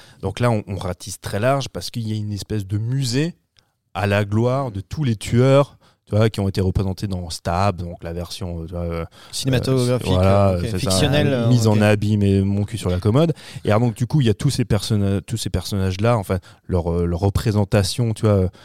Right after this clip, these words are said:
Speaker 1: euh, qui sont là, donc ces artefacts à la con. Et, et alors là, ça va être, là, c'est un festival. Là, quand ça se passe là, et quand tu vois, effectivement, comme disait Tom,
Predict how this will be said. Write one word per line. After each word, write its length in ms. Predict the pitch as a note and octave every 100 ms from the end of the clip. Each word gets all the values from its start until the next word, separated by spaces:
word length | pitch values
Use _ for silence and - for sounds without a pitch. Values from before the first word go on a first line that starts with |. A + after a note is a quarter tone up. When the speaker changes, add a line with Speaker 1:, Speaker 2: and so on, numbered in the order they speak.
| - -
Speaker 1:
euh, 120 | G2+ F#2+
qui 120 | -
sont 140 | G2+
là, 260 | A2 C#3+ B2+
donc 240 | G2 F2+
ces 280 | - F2 E2
artefacts 520 | F#2 - F#2 G#2 F#2+
à 60 | F2+
la 120 | F2
con. 200 | C#3+ F#3 - - - _ _ _ _ -
Et, 260 | A2+ G#2+ - _ _ -
et 120 | A2
alors 180 | G2 F2+
là, 120 | F2+
ça 160 | E2+ E2
va 100 | E2+
être, 160 | D#2 -
là, 140 | F2
c'est 120 | F2+
un 80 | E2+
festival. 400 | - - - D#2+ - _
Là, 120 | A#2 A#2
quand 140 | G2+
ça 120 | F#2
se 80 | F#2+
passe 220 | - G2
là, 220 | G#2+ F#2 -
et 80 | A#2
quand 160 | A#2+ G#2+
tu 180 | -
vois, 280 | A2 A#2 C3+
effectivement, 360 | B2 A2 - C#3
comme 160 | A#2
disait 180 | G#2+ B2
Tom, 300 | A2+ C3+ C3+